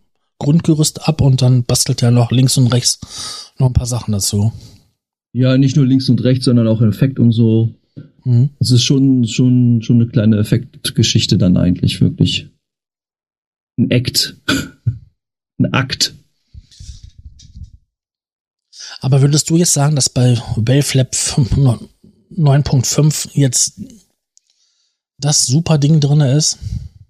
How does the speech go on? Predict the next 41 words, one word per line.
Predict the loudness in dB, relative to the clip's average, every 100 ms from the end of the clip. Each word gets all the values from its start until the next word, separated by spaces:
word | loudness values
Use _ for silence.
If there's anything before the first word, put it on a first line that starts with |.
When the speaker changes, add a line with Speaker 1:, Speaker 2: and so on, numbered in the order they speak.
| _ _ _ _ _ _ _ _ _ _ _ _ _
Speaker 2:
Also | -2 0
für | 2 2
mich | 2
persönlich | 0 0 2 2 2
nicht. | 2 0 -4 -12 _ _ _ _ _ _ _ _ _ _ _ _ _
Also | -2 0
ganz | 2 2
Speaker 1:
Nee, | 2
Speaker 2:
ehrlich, | 2 2
Speaker 1:
für | 2
Speaker 2:
da | 4
Speaker 1:
mich | 4 2
auch | 2
Speaker 2:
für | 4
mich | 4
Speaker 1:
nicht. | 2
Speaker 2:
persönlich | 0 2 2 2 0 -2 -2 -4 -6 -12 -14 -20 _ _ _ _ _ _
Speaker 1:
Super | 0 2 2
Speaker 2:
aber |
Speaker 1:
toll, | 0 2 4
Speaker 2:
wie |
Speaker 1:
jetzt | 4 2
Speaker 2:
gesagt, |
Speaker 1:
kann | 4
man | 4
Speaker 2:
ich | 4 2 0
bin |
Speaker 1:
bei, | -8 -12 -4
bei | -2
Apple | -2 0 0
sogar | 2 0
die | 0
Touchbar | -4 -2 -4 -2 -2
unterstützt. | 0 0 -2 -4 -6 -6 -8 -6
Wow. | -2 2 2 0 -4 _ -20 -18 -18 -20 _ _ _ _ _ _ _ _ _ _ _ _ _ -12
Also | -8 -6
das, | -6 -6 -4
das | -2 0
ist | 2
Speaker 2:
Ja. | 4
Speaker 1:
jetzt | 2